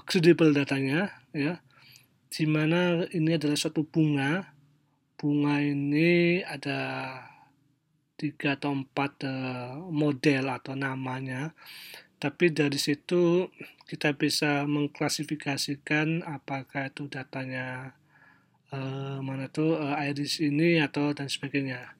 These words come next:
Yang digunakan petal, sepal, dan sebagainya itu bisa kita lihat, nanti kita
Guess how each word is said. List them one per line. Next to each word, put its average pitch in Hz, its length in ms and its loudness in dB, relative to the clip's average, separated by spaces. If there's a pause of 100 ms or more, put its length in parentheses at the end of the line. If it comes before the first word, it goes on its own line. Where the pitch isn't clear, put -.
(360)
Yang 139 240 -2
digunakan 156 640 0
petal, 139 720 -2
sepal, 135 640 -4
dan 135 160 -6
sebagainya 127 480 -4
itu 151 240 0
bisa 143 240 -4
kita 135 240 -2
lihat, 135 160 -4
nanti 151 160 0
kita 151 400 0